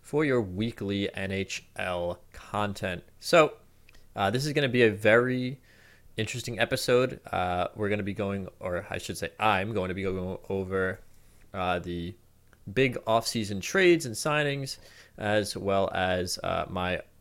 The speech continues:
preseason standings predictions, and debuting a new segment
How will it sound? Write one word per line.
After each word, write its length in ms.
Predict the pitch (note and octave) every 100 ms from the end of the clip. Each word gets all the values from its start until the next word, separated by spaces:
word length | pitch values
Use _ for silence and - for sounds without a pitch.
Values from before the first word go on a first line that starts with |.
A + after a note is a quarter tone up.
| _ -
preseason 880 | - G#2+ A2 - G2+ F#2+ G2 F#2+ G2+
standings 540 | - - G#2+ G2 F#2+ F#2
predictions, 640 | - B2+ - C#3 C#3 C3
and 240 | - C3
debuting 540 | C#3+ C3+ C3 C3+ C#3 -
a 180 | B2 A#2+
new 160 | F3+
segment 460 | G2 G#2 F#2 G2